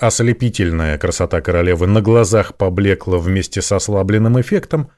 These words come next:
Она оставалась чрезвычайно красива, но уже не настолько, чтобы смотреть, раскрыв рот. Не королевы ничем не хуже, к примеру. Не королевы-фей, я имею в виду.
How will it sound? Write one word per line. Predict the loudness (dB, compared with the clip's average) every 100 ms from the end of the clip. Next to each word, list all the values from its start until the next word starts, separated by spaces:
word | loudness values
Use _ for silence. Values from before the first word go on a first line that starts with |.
| _ _ _
Она | 2 2 0
оставалась | 0 0 2 2 0 -2
чрезвычайно | -6 0 2 2 2 2 0 2
красива, | 2 2 2 2 0 -4 -2
но | 0 2
уже | 2 4 4 2 2
не | 2 4 2
настолько, | 0 0 2 2 2 -4
чтобы | -2 0 0
смотреть, | 0 0 2 2 0 -2
раскрыв | -2 -2 -2 -4 -4
рот. | -8 -10 _ _ _ _
Не | 2 4 4
королевы | 4 2 4 4 4 4 2 0
ничем | 2 0 2 2
не | 2
хуже, | 0 -4 -6
к | -6
примеру. | -6 -4 -4 -6 -10 _ _ _ _ 2
Не | 4 6
королевы-фей, | 4 4 4 4 4 4 2 0 2 2 2 -4 _
я | -2 2 2
имею | 0 0 -2
в |
виду. | -2 -2 -4 -6